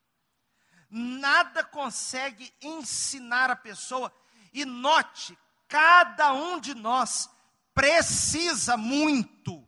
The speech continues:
Nós não precisamos pouco, não. Nós precisamos muito de ensinamento.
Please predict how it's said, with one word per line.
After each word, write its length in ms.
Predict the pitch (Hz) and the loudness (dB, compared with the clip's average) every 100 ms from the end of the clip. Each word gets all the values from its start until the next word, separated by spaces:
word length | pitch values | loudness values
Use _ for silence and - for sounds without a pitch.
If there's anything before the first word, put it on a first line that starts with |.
| _ _ _ _ _ | _ _ _ _ _
Nós 180 | 214 262 | -6 -4
não 100 | 311 | -4
precisamos 680 | - 311 320 247 302 330 - | -10 -12 -10 -6 -6 -6 -12
pouco, 400 | - 262 269 208 | -8 -8 -8 -10
não. 280 | 180 220 - _ _ _ | -8 -8 -10 _ _ _
Nós 320 | 175 262 240 - | -6 -4 -4 -6
precisamos 840 | 277 302 - 226 269 339 285 165 | -6 -6 -8 -6 -2 -2 -4 -14
muito 840 | 170 202 320 339 269 190 _ 151 110 _ _ _ _ _ _ _ | -14 -4 0 0 -2 -6 _ -20 _ _ _ _ _ _ _ _
de 320 | 151 247 277 _ - | -12 -8 -8 _ -8
ensinamento. 1600 | 269 349 370 269 - - - 302 339 294 247 214 262 254 _ 143 | -4 -2 -4 -4 -4 -2 -2 -4 -4 -2 -2 -2 -4 -6 _ _